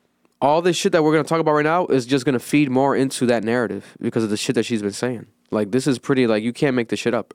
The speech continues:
Only, only if this was, like, a Dave Chappelle skit or, like, something, like, people would create, like, to talk about, you would think, like, "Oh,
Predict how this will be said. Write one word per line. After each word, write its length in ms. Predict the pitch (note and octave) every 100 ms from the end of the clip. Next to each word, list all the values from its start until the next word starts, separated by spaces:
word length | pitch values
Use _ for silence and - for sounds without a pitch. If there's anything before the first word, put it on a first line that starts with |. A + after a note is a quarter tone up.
| -
Only, 340 | D3+ G3+ F#3+ D#3
only 280 | F#3+ A3
if 120 | G3 D#3+
this 140 | E3+
was, 100 | E3
like, 100 | D3+
a 60 | C3
Dave 220 | C#3 C#3
Chappelle 360 | C3+ D3 D3
skit 240 | - - C#3+
or, 60 | B2+
like, 180 | A#2+
something, 340 | - D3 D3 C3
like, 220 | A#2 - - - _ _
people 240 | - D3 C#3
would 180 | C3 -
create, 560 | - B2+ C3 D3 -
like, 180 | A#2 A2
to 220 | - A2 G#2
talk 240 | C3+ C#3+
about, 380 | C#3+ D3 D3+ -
you 100 | B2+
would 140 | A#2+
think, 140 | B2+ A#2+
like, 120 | A#2+
"Oh, 320 | - A3+ A#2+